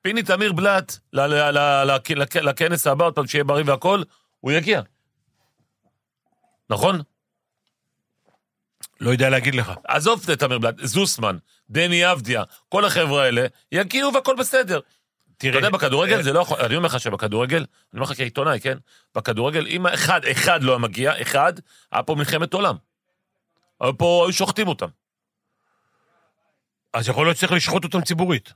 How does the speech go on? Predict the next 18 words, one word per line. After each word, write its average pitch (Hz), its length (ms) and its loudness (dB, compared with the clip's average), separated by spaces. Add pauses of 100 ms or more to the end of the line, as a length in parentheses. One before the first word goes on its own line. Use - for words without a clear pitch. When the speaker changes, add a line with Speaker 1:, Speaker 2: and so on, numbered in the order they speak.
(100)
Speaker 1:
כן, 190 260 0
זה 156 180 0
ציבורית, 165 300 -2
Speaker 2:
אבל 135 100 2
Speaker 1:
אבל 147 120 2
Speaker 2:
מה 170 160 0
שאתה 202 120 0
אומר 175 260 2
עכשיו, 127 320 0
שהעיתונאים 147 580 0
לא 185 80 2
מוכנים 180 360 0
לשחוט 127 300 -4
אותם 120 120 0
Speaker 1:
לא, 147 120 0
Speaker 2:
ציבורית. 110 160 -6
Speaker 1:
עובדה 104 180 -2
שלא. 135 260 -2